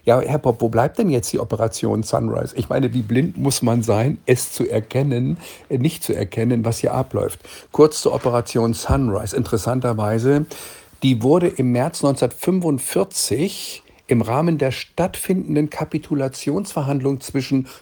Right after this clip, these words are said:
deutschen Offizieren und Amerikanern in der Endphase des Zweiten Weltkrieges genannt. Das heißt, das waren die Kapitulationsargumentationen von, ähm, äh, von Deutschland. Und diese Operation Sunrise,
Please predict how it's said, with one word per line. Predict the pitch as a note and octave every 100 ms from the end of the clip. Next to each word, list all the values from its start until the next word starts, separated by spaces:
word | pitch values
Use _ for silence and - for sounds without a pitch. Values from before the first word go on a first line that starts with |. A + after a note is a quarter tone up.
| -
deutschen | B2 - -
Offizieren | - - A#2+ - D#3+ C3+
und | B2
Amerikanern | A#2 A2+ A2 A#2+ B2 B2 A#2+
in | G#2+
der | G#2
Endphase | A#2 C3+ B2 A#2+ A#2+
des | A2 A2
Zweiten | - A2+ A2+ G#2+
Weltkrieges | G#2+ C3+ - G2+ -
genannt. | G#2 G2 G#2 D#3 - - -
Das | G2+ -
heißt, | A#2+ D3+ - -
das | B2 B2+
waren | C3+ D3+
die | D3
Kapitulationsargumentationen | - C3+ C3+ C3+ B2 A#2+ - - A2+ E3 - C3+ C3 B2+ B2+ A#2+ - - A#2 B2 A#2+ - - -
von, | - - B2+ C#3 C3+ - _ -
ähm, | A#2+ A#2 A2+ A#2
äh, | A#2+ - B2
von | - C3 B2
Deutschland. | G2+ A2+ - G#2 B2 G3 - -
Und | - A#2 F3+
diese | A3 A3+
Operation | G3+ F3+ D#3+ D3+ C#3+ C#3+
Sunrise, | - C#3 C#3 A2+ G#2+ B2 E3